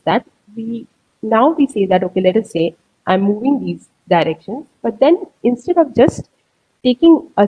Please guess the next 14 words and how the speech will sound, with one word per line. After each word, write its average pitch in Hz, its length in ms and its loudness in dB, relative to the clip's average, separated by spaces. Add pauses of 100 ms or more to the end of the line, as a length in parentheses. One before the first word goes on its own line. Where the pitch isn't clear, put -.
step 190 280 0
based 196 300 -2
on 214 180 -4
only 254 260 6
the 233 120 4
gradient, 165 560 -6
I 196 100 0
will 214 160 -6
also 254 560 -8 (640)
take 247 180 0
a 247 120 2
step 190 240 -4 (100)
based 208 400 -2
on 190 260 -6